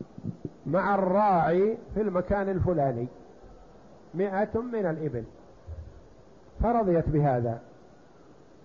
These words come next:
وتزوجها ودخل عليها،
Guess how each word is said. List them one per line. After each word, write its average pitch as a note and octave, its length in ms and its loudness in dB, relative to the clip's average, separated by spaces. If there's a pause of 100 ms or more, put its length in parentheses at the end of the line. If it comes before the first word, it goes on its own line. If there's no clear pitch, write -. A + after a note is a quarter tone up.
(1600)
وتزوجها G3+ 920 4 (200)
ودخل F#3+ 400 2
عليها، E3 580 4